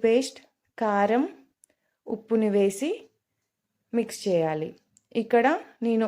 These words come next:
ఒక టుంబావు టీ స్పూన్ కారం, ఒక టుంబావు టీ స్పూన్ ఉప్పుని యాడ్ చేశాను. ఇప్పుడు ఈ కూరగాయ ముక్కలని వాటర్ పోసి ఉడికించుకోవాలి.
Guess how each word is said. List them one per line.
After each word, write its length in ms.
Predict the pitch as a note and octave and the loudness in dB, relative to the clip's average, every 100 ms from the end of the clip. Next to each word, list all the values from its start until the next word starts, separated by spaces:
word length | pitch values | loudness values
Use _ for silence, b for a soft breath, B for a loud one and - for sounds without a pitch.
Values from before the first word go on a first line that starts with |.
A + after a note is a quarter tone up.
| - | 0
ఒక 160 | G3+ A3+ | 0 0
టుంబావు 360 | A3 A3 G#3+ A3 G#3+ | 0 2 4 4 4
టీ 100 | G#3+ G3+ | 0 0
స్పూన్ 300 | - B3+ F4+ - _ _ _ _ _ - | -2 -2 -2 -10 _ _ _ _ _ 0
కారం, 400 | A3 G3+ A3 D#4+ - - A3+ | 4 6 4 0 -6 -4 -2
ఒక 160 | A3 G#3+ | 0 0
టుంబావు 340 | G#3+ G#3 G3+ G3+ | 2 4 4 2
టీ 80 | G#3 G3 | -2 -4
స్పూన్ 260 | - C4 F#4 - - | -4 -4 -4 -8 -6
ఉప్పుని 320 | G3+ G#3 A3 | -4 -2 0
యాడ్ 220 | B3 F#3 E3 | 2 0 -2
చేశాను. 460 | E3 D#3 - E3 A3 - - _ _ _ _ _ | -6 -6 -4 -4 -4 -6 -12 _ _ _ _ _
ఇప్పుడు 300 | A#3+ - C4 C4+ | -8 2 2 4
ఈ 20 | C4 | 0
కూరగాయ 400 | B3+ A#3 A3+ A#3+ A#3+ | 2 2 4 2 2
ముక్కలని 460 | A3+ G#3+ A3 A3 D4 E4+ G#3+ | -2 -2 -2 0 -2 0 4
వాటర్ 380 | G3+ G3+ A3 G#3+ | 4 4 -2 0
పోసి 300 | G#3+ G#3 D4+ G#4+ _ _ _ _ _ - | -2 -2 -6 -8 _ _ _ _ _ -2
ఉడికించుకోవాలి. 1000 | G3+ G#3 G#3 G3+ - F#3+ F3+ F3 F#3 | 0 0 0 -2 -6 -4 0 0 0